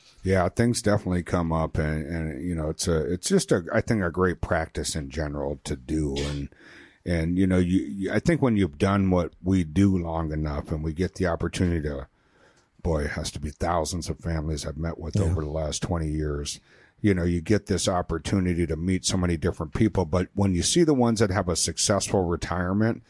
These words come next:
Speaker 1: there's some commonalities. You know, everybody's retirement is different and goals and objectives are different,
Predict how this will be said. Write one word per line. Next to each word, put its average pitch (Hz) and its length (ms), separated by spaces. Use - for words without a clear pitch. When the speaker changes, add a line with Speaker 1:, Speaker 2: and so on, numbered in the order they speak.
Speaker 1:
there's 110 260
some 127 200
commonalities. 92 920
You 95 100
know, 87 100
everybody's 139 480
retirement 135 480
is 131 80
different 110 400
and 107 100
goals 101 460
and 104 80
objectives 95 580
are 95 80
different, 87 380